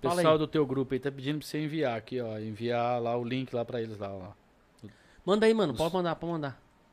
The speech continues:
Speaker 2: No, no grupo teu lá, mano.
Speaker 1: Pode mandar. Ó. E aí eu fui, aí soltamos dois bichos grandes. Aí, nossa, a gente tinha que ter segurado um pra não sei o quê,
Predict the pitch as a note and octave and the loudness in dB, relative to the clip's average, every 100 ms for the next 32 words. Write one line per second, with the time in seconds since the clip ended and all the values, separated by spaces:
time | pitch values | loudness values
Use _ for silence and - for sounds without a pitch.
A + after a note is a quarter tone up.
0 | _ _ - B2 C#3+ D#3 D3+ C#3 D#3 F3 | _ _ -18 -10 -6 -6 -6 -6 -6 -6
1 | D3 B2+ B2+ D3 D3+ G2+ F2+ - - - | -8 -6 -6 -8 -10 -12 -14 -18 -18 -20
2 | - - - - C#3 F3 C#3 A2 - - | -20 -20 -18 -10 -6 -6 -6 -10 -16 -20
3 | - - - - - - - - - - | -20 -18 -16 -16 -16 -18 -20 -20 -20 -20
4 | - - - - - C#3+ C3+ G2+ _ _ | -20 -20 -20 -20 -4 0 0 -2 _ _
5 | _ _ - - D3 D#3 D#3 E3+ F3+ - | _ _ -20 -10 -4 0 2 2 0 -2
6 | G3 A3+ C3+ - - F3 F3 - F#3+ F#3 | -4 -4 -6 -10 -6 -4 -4 -4 -2 -2
7 | F3+ F3 G3 D#3+ E3+ - E3 C3 A#2 A#2+ | -4 -2 -2 -2 -8 -8 -6 -4 -6 -10
8 | - - _ _ - _ E3 F#3+ G#3 G#3 | -20 -20 _ _ -20 _ -4 -2 0 0
9 | A3+ F#3+ D3+ - F3+ F#3+ A3 G3+ G3+ G3+ | 2 2 0 -6 -8 -8 -8 -8 -8 -4
10 | G#3 G#3 G3+ F#3+ G#3+ G#3 - G#3 G3+ G#3 | -2 -2 -4 -2 -2 -4 -2 -4 -2 -6
11 | G3 - F#3+ G#3 | -6 -4 0 2